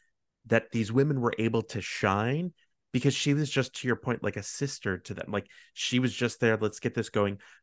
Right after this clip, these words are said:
But I also think that she had that vulnerability where nothing is too,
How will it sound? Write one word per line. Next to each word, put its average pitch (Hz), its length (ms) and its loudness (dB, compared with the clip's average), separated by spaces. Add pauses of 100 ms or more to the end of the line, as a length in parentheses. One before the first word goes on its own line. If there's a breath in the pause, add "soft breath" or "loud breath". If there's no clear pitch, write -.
But 120 120 4
I 123 80 6
also 127 360 0
think 123 240 -2
that 107 240 2
she - 480 -8 (500)
had 113 360 0
that 107 180 0
vulnerability 107 1200 2 (460)
where 131 160 8
nothing 131 400 4
is 135 240 0
too, 117 580 2